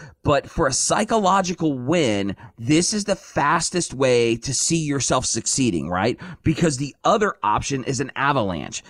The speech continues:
And an avalanche basically means all of a sudden, it might take a while, but sooner or later, something gives. And when it does,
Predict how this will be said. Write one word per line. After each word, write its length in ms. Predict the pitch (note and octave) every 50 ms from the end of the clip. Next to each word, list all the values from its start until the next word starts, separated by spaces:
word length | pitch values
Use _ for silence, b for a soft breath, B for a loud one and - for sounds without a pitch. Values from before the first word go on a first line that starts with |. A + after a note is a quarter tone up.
| B B
And 120 | - B2
an 100 | B2 A#2+
avalanche 600 | A2 G#2+ B2+ E3 G3+ A3 A3 A3 G#3+ G#3+ - -
basically 500 | - F3 F#3+ F3 - E3+ - F3+ E3 D#3
means 340 | D3 D3+ D3 C#3+ C3 A2+ B B B B B B
all 220 | _ B2+ D#3+ G3 A3
of 60 | G#3
a 80 | G#3 F3
sudden, 580 | - - - F3+ F3 F3 F3 F#3 G3 F#3+ F3+ B B B B
it 180 | - D3+ E3
might 200 | D3+ E3+ G3 G#3
take 220 | - A3+ A3 G#3+ A3
a 60 | A3+
while, 340 | G#3 F3+ D#3+ D3 D3 C#3+ C3
but 120 | B2+ B2
sooner 340 | - - - F#3+ G#3 A3 G#3+
or 100 | G#3+ G#3+
later, 380 | G#3 G#3 G3+ F#3 D3+ C#3 B2+ A#2+ A#2 -
something 460 | - - E3 E3 E3+ - G3+ G3 F3+
gives. 280 | E3 F#3+ F3+ D3 C3
And 80 | C#3+ C3+
when 120 | C#3 C#3+
it 120 | D3 C#3+ A#2
does, 440 | D#3+ D#3+ D#3+ E3+ F3 F3+ F3+ -